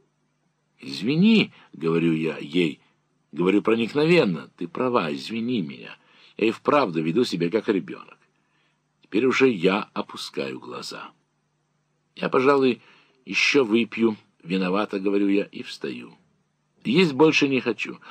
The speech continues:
а вы продолжайте. Я подожду в гостиной. Извините».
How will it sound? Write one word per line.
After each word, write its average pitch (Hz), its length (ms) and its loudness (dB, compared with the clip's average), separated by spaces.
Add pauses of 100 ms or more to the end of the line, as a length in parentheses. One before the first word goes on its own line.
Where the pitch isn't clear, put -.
(120)
а 110 80 2
вы 160 100 4
продолжайте. 120 720 0 (540)
Я 156 120 2
подожду 143 420 2
в 78 60 -6
гостиной. 78 680 -8 (240)
Извините». 113 600 -12